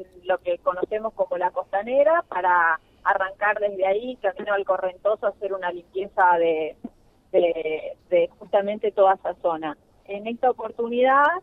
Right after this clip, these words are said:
la verdad que quiero agradecer a todas las organizaciones e instituciones que se sumaron, a la Asociación Civil Parnavivo,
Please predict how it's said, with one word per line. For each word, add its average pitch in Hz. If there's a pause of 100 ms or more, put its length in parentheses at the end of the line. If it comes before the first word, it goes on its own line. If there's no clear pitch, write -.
la 202
verdad 196
que 220
quiero 226
agradecer 208
a 233
todas 214
las 202
organizaciones 190
e -
instituciones 208
que 190
se 185
sumaron, 233 (400)
a 175
la 180
Asociación 190
Civil 214
Parnavivo, 240